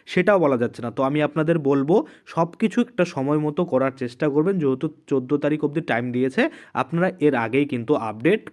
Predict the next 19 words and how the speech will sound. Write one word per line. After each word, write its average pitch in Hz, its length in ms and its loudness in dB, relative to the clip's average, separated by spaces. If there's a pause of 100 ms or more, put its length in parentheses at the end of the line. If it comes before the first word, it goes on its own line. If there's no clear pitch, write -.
করিয়ে 180 320 4
নেবেন, 110 280 -2
কারণ 151 240 2
আপনাদের 156 340 0
আবার 151 200 2
রিজেক্টেড 143 460 0
হতে 135 180 -2
পারে। 131 240 -2 (200)
সেক্ষেত্রে 170 360 0
আপনারা 180 240 2
পুনরায় 180 460 2
যেন 180 140 -2
আপনাদের 165 360 -2
টাইম 135 240 -2
থাকে 151 340 -4
সেজন্য 139 520 -4
আগে 123 280 0
আগে 120 240 -2
কিন্তু 131 400 -2